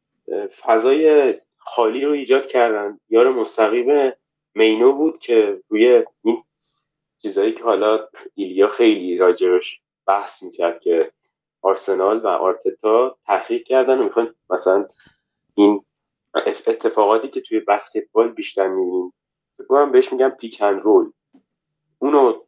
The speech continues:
زیاد داره انجام می‌ده. یه گلشون هم جلوی کریستال پالاس توی هفته دوم دقیقاً همین جوری زده شد و استون ویلا هم از این استفاده می‌کنه و به اصطلاح بازیکن اومد بلاک کرد، ما-، مینو خورد بهش، لنگه اینقدر کامل آزاد شد.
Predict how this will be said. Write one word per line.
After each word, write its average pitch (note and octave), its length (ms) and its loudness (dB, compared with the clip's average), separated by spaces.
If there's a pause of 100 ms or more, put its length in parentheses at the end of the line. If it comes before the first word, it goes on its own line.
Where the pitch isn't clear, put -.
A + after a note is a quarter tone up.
(100)
زیاد A2+ 380 -2
داره C#3+ 180 -2
انجام B2 400 0
می‌ده. A2 200 -4
یه A#2 140 4
گلشون C3+ 360 2
هم B2+ 140 0
جلوی A2 180 0
کریستال A2 380 0
پالاس G#2+ 340 -2
توی B2 100 4
هفته G#2+ 260 -2
دوم A2 300 -4
دقیقاً A2 220 2
همین B2+ 260 -2
جوری A2+ 200 -6
زده D3+ 240 4
شد E3 280 0 (320)
و F2+ 40 0
استون G#2+ 320 -4
ویلا A2 180 0
هم D3+ 80 0
از B2 120 2
این C#3 80 2
استفاده G#2+ 440 2
می‌کنه A2 580 0
و G2 180 4 (640)
به G#2 80 2
اصطلاح A#2+ 440 0 (120)
بازیکن A2 400 -2
اومد C#3 300 -4
بلاک B2 320 2
کرد، D3 280 0
ما-، A2+ 240 0
مینو G#2+ 300 2
خورد C3 340 0
بهش، B2 320 -2
لنگه A2 300 0
اینقدر B2+ 280 2
کامل - 440 -2
آزاد F#2 320 0
شد. - 140 -20